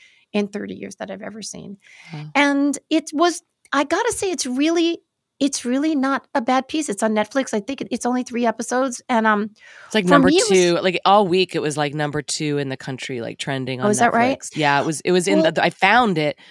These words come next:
Speaker 2: because it was in that top bar on trending.
Speaker 1: Well,
Speaker 2: Um,
Speaker 1: one, and one more thing, and then I'll, I'm sorry to interrupt you, but you asked me to, I was always surprised, you know, of course he meant something in my life because I wrote about it, and he's always just been around, but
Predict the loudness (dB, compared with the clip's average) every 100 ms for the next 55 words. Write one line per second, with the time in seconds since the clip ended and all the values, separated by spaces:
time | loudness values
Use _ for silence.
0 | -20 -8 -4 -2 0 0 0 -2 0 -2
1 | -2 -4 -2 -2 -2 -2 -2 -2 -4 -8
2 | -8 -6 -6 -8 -12 -18 _ _ _ -2
3 | 0 0 2 2 2 -2 _ -20 -20 -2
4 | 2 4 6 4 4 0 2 4 4 2
5 | -2 2 2 2 0 0 2 2 2 4
6 | 6 6 2 -2 -2 -2 -4 -4 -4 2
7 | 4 6 6 2 2 2 2 0 -6 -6
8 | 2 4 4 2 -2 -8 -4 0 2 0
9 | 0 0 0 0 0 0 -2 -8 _ _
10 | -2 0 0 2 2 2 4 4 2 0
11 | -2 -6 -4 -2 0 2 2 2 0 0
12 | 0 -2 -2 -6 -4 0 -2 -2 -6 -2
13 | 0 0